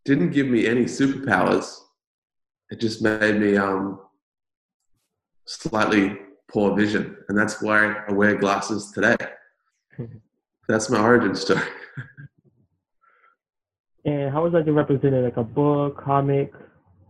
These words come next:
Speaker 2: movie?
Speaker 1: Um, I don't know if anyone would watch that movie. It probably needs to be shorter, like maybe a tweet. <laughs> Um,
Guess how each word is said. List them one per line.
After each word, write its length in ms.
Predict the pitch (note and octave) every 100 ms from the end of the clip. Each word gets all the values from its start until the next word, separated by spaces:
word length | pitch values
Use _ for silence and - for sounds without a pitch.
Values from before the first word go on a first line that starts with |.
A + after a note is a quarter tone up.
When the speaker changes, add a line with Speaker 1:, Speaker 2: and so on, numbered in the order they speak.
| _ _ _ -
Speaker 2:
movie? 680 | C3+ C#3+ C#3 C#3+ C#3 C#3 C#3 _ _ _ -
Speaker 1:
Um, 640 | A2+ B2 C3 B2+ B2+ A#2+ -
I 80 |
don't 160 | G#3+ C4+
know 200 | B3 G3+
if 60 | -
anyone 380 | D#3+ D#3+ D#3 G3+
would 100 | G#2
watch 340 | G#2+ G#2 - -
that 220 | G#2 G2+
movie. 460 | G2 G2 B2 C#3+ - - -
It 100 | G2
probably 240 | C3 C3
needs 300 | A2 G#2+ G2+
to 100 | -
be 160 | G#2+ G2
shorter, 420 | G2+ G2 G#2+ C3+
like 240 | G#2+ G2+
maybe 300 | G#2+ G2+ G2+ F#2+
a 80 | -
tweet. 360 | - A#2 C#3+ - - _ _ _ _ _ -
<laughs> 340 | D3 - F3
Um, 560 | C3+ G#2 G3 C#3+ C3+ A2+